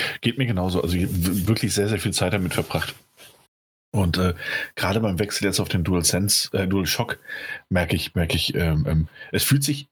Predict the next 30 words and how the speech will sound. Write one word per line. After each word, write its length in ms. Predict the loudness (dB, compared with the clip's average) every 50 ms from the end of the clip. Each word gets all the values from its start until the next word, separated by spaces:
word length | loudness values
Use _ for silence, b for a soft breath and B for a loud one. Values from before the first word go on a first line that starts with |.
| -6
anders 320 | -4 0 2 2 0 0 0
an, 280 | 0 0 0 0 -2 0
absolut. 460 | 0 2 2 2 2 2 0 -2 -2
Es 180 | -4 -2 0 0
ist 120 | 2 2
nat-, 160 | 2 2 2
natürlich 300 | 0 0 2 2 2 2
ein 80 | 2 0
anderes 280 | 0 2 2 0 0 0
Gerät, 260 | -2 0 0 0 0 B B -2 0 B B B B B B -2
ähm, 300 | 0 0 2 2 0 -4 -4 -2
aber 120 | 0 2
es 100 | 2 2
fühlt 200 | 2 2 2 2
sich 140 | 2 2 2
für 100 | 2 2
mich 180 | 2 2 2
auch 40 | 2
schon 180 | 2 2 2 2
sehr 140 | 2 2 2
nach 240 | 0 -2 -2 -2
Rückschritt 480 | -2 0 2 2 2 2 0 -2 -2 -4
an, 220 | -2 0 0 0 0
so 160 | 0 2 2
was 200 | 2 2 2 0
Haptik 460 | 0 -2 -2 0 0 0 0 0 -2
und, 240 | 0 2 2 2 2
äh, 140 | 0 0 2
Gewicht 400 | 0 2 2 2 2 2 0 0
angeht. 400 | 0 0 0 0 -2 -2 -2